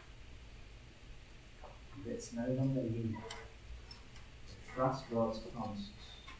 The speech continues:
and obey him. Shall we pray? We thank you, dear Father, that you sent your Son, our Lord Jesus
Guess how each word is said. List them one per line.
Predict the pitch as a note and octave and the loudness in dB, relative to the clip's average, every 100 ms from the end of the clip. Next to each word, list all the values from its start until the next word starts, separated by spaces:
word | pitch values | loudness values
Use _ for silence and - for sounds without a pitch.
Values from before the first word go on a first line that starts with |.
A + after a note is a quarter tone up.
| - - - - - - - - - - | -10 -10 -10 -12 -12 -12 -12 -12 -12 -8
and | A2 G2 | 2 2
obey | G2 F#2+ | 4 4
him. | F#2+ F#2+ - - - - - F3+ F3 - - - - - - E4+ - - - - - - - - - - G#2+ | 2 0 -2 -6 -12 -12 -10 -8 -6 -8 -10 -10 -10 -10 -10 -10 -10 -12 -12 -12 -12 -12 -12 -12 -12 -6 0
Shall | A#2+ | 4
we | B2 | 6
pray? | B2+ C#3 - - - - - - - - - A#2 | 8 6 6 2 -8 -10 -10 -10 -10 -10 -8 0
We | A#2+ | 6
thank | D3 D#3+ | 8 10
you, | C#3 | 10
dear | C3 C#3 - | 12 10 10
Father, | C#3 C#3+ C#3+ | 12 12 12
that | - - - - - - - - - - C3 | 10 6 2 -4 -8 -10 -10 -10 -10 4 8
you | C3 | 8
sent | - E3 D#3+ C#3+ | 8 8 8 10
your | C3+ | 8
Son, | C3+ D#3 D3+ E3 - | 8 8 10 10 8
our | B2 B2+ | 10 12
Lord | D3 D#3 C3+ | 12 12 12
Jesus | C3+ C3 C3 C3+ | 10 10 8 6